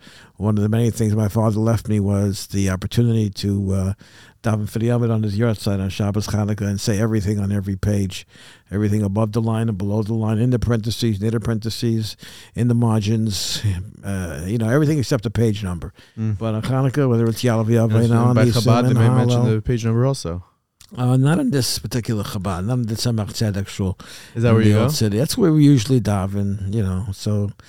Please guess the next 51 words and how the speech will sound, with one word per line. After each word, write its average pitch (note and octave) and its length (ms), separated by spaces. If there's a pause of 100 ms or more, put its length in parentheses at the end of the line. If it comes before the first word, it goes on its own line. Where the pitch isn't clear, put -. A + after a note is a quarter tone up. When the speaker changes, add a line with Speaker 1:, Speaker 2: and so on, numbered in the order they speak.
(260)
Speaker 1:
so A2+ 120
we A#2 60
usually A#2 260
daven, C3 480
so F#2+ 80
we A2 80
have A2+ 160
a C3+ 60
Kiddush D#3 340
afterwards, C3 540
if G#2+ 80
Speaker 2:
That's A#2+ 120
Speaker 1:
we're C3 100
Speaker 2:
where C#3+ 120
my - 0
Speaker 1:
praying C#3 100
a C3+ 40
Speaker 2:
bar C3+ 100
mitzvah C3 60
Speaker 1:
little F#2+ 180
Speaker 2:
was, B2+ 240
Speaker 1:
bit. - 100 (180)
Speaker 2:
where G#2 120
I - 40
Speaker 1:
So G#2+ 40
where A2+ 120
Speaker 2:
leaned. A#2 100
Speaker 1:
bar C3+ 100
mitzvah D#3 360
was C#3 320
fourteen C3 440
years B2 240
ago. A#2+ 380 (380)
So B2 440
it's, - 420
um, A#2 420 (800)
it's, - 340
uh, A#2+ 320
it's A#2 120
a B2+ 40
very C#3 160
special B2 380
time, F#2+ 340
very G#2+ 160
special A2 320
time G#2 240
for F#2+ 120
us B2+ 280
and F#2 100
our F#2 120
family. C#3 520